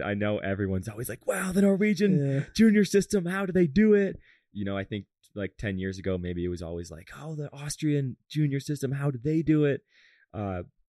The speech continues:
Speaker 1: but you, you just talked about, you know, a couple of things I remember was races weren't timed when you were really young, and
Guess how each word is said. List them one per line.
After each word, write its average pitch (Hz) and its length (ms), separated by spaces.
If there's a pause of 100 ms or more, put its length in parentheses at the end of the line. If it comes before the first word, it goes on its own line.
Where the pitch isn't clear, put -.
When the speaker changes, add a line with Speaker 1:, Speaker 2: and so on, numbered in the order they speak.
(100)
Speaker 1:
but 117 200 (100)
you, 117 200 (160)
you 127 120
just 139 180
talked 117 220
about, 101 300 (340)
you 104 120
know, 92 240 (580)
a - 60
couple 143 260
of 131 60
things 131 180
I 120 60
remember 104 380
was 90 280 (480)
races 117 560
weren't 107 260
timed 104 640
when 107 160
you 104 140
were 104 60
really 101 280
young, 98 560 (140)
and 90 540